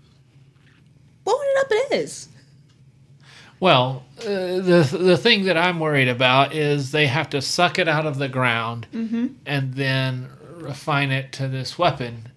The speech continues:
Speaker 2: But what if in sucking it out of the ground, they're destroying the Forest Shadow? 'Cause they're doing that to prevent the Forest Shadow, and we can't get in right now, it seems like.
Speaker 1: Mm-hmm.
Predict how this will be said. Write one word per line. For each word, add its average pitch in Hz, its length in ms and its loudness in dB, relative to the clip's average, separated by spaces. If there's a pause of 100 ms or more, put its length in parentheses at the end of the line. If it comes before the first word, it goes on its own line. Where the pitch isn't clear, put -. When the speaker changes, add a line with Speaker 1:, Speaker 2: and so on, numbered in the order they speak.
(560)
Speaker 2:
But 135 220 -2
what 151 220 0
if 143 380 -4
in 139 580 -6
sucking 139 500 -10
it 135 160 -10
out 131 200 -8
of 117 120 -12
the 120 100 -12
ground, 135 680 -4
they're 127 180 -12
destroying 127 680 -10
the 120 100 -14
Forest 117 420 -12
Shadow? 127 640 -6
'Cause 131 380 -12 (600)
they're 131 220 -10
doing 131 360 -10
that 127 300 -10
to 127 80 -12
prevent 135 600 -10
the 131 120 -8
Forest 135 420 -8
Shadow, 143 520 -6
and 107 160 -18
we 127 100 -12
can't 131 340 -12
get 123 180 -14
in 196 240 -2
right 120 220 -8
now, 107 340 -18
it - 60 -20
seems 110 440 -18
like. 139 420 -10
Speaker 1:
Mm-hmm. 220 420 -8